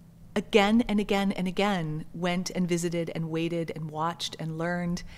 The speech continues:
and never lost a love of it. She said she couldn't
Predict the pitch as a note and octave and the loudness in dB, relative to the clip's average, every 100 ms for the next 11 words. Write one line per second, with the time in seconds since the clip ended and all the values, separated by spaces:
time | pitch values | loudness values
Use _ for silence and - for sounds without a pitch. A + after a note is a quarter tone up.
0 | - - - - - - - A3+ A3 - | -18 -20 -20 -20 -20 -20 -2 2 4 2
1 | - G#3 A3 D4 B3+ B3 - - G#3+ G#3+ | 2 4 6 6 4 2 -2 -4 -2 0
2 | D4 A#3+ E3+ A#3 A#3 A#3 A#3 - A3+ A3 | 0 0 0 0 0 0 0 0 2 2